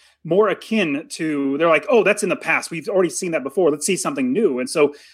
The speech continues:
movie producers, writers, actors, everybody realizing we gotta up our game. Like, every single time we gotta up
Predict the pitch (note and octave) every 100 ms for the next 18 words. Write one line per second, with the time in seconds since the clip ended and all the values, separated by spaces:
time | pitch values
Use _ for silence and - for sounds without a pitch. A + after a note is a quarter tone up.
0 | _ B2+ C#3+ C#3+ C#3+ D3 - D3 A#2 B2+
1 | C#3 C#3+ C#3+ C#3 C3 C3 - C#3 C3+ C#3
2 | B2+ - _ - C3 D3+ D3 C3+ B2+ A#2+
3 | G3+ D#3+ C#3+ D3 A#2+ E3 C#3+ G#2 - E3
4 | F3+ G3 G3+ E3+ B3 D3+ C#3+ D3 C3+ C3+
5 | -